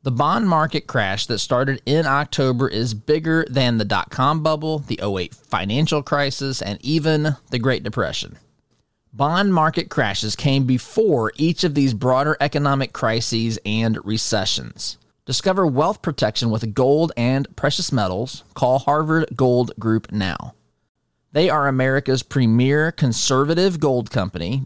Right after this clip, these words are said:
B B B approved, and carry five-star ratings. Enjoy the lowest price guarantee whether you're seeking gold delivered directly to you or a precious metals retirement account.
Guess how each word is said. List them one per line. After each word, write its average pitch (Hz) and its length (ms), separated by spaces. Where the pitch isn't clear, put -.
B 139 200
B 160 180
B 151 220
approved, 110 520
and 113 200
carry 139 400
five-star 131 1040
ratings. 98 600
Enjoy 156 320
the 156 80
lowest 160 320
price 151 260
guarantee 135 540
whether 113 240
you're 113 160
seeking 123 500
gold 135 340
delivered 127 440
directly 110 460
to 175 260
you 117 440
or 151 220
a 143 160
precious - 680
metals 123 600
retirement 117 600
account. - 460